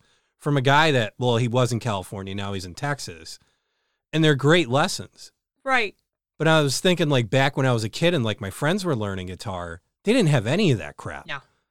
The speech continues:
Speaker 1: They had literally someone who gave them lessons that they paid
Speaker 2: Correct.
Speaker 1: for.
Speaker 2: Yep.
Speaker 1: And then most of the time, probably the parents couldn't keep affording it.
Speaker 2: Right.
Speaker 1: So then you just get to this point of self-study.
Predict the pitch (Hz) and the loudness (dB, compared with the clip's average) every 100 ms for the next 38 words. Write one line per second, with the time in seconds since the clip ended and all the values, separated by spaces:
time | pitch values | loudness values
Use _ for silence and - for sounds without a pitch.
0 | _ 127 131 156 143 120 131 160 180 175 | _ -2 0 2 0 0 4 6 6 4
1 | 175 160 - 156 156 151 143 107 131 147 | 4 2 0 0 2 0 -2 -2 0 2
2 | 156 127 101 95 85 82 95 104 - 104 | 2 -2 -4 -6 -8 -8 -10 -10 -10 -8
3 | 107 98 139 147 135 - 98 80 78 - | -6 -6 -2 0 -2 -6 -12 -12 -14 -18
4 | _ - 175 - _ - 135 143 143 123 | _ -14 -14 -14 _ -2 2 4 2 0
5 | 113 120 143 165 165 143 143 131 123 120 | -2 2 4 4 2 0 0 0 0 0
6 | 123 120 110 101 139 120 104 - 160 139 | 0 2 -2 -4 -4 -4 -4 -6 -2 -2
7 | 110 _ _ - 143 135 - - - - | -4 _ _ -10 -4 -4 -4 -20 -16 -4
8 | 135 139 104 87 92 _ _ 175 135 - | 2 2 0 -6 -16 _ _ -14 -14 -4
9 | 143 139 143 139 135 127 131 - 139 - | 2 4 4 4 4 2 0 0 -2 0
10 | 123 110 - 127 110 - - 110 - - | -2 -4 -2 -2 -2 -4 -2 -2 -2 -4
11 | 147 139 95 82 | -2 -2 -2 -10